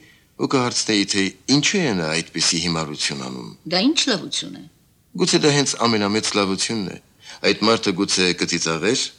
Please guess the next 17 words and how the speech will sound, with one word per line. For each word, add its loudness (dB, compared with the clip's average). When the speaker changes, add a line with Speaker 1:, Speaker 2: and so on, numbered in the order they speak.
Speaker 1:
մեռնելուց -6
առաջ։ -4
Speaker 2:
Վերջին 2
տարիներս 2
դուք -6
անհանգիստ -6
եք, -14
երկրից -2
երկիր -4
եք -10
անցնում։ -4
Ինչ -2
եք -6
փնտրում, -8
արդյոք -6
ճշմարտությունը։ -8
Speaker 1:
Ճշմարտություն։ 0